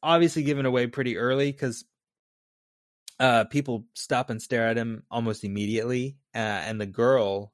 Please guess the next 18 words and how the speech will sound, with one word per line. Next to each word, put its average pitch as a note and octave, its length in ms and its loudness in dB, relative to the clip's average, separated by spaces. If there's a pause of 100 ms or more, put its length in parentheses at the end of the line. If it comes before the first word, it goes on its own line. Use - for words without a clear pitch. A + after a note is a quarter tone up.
(100)
knew A2 720 -2 (480)
that A2 260 2
he - 260 -4
was, G#2+ 760 -2 (460)
he C3 180 -2
doesn't A2+ 300 0
belong G2 460 -2 (220)
immediately G2+ 600 0
too. B2 420 0 (600)
Um, B2+ 480 2 (1400)
if - 180 -2
it D4 100 4
was F3 280 6 (100)
all E3+ 380 6
actually, D3 440 0
like, B2+ 200 0
a - 40 -4
charade, A2 880 -4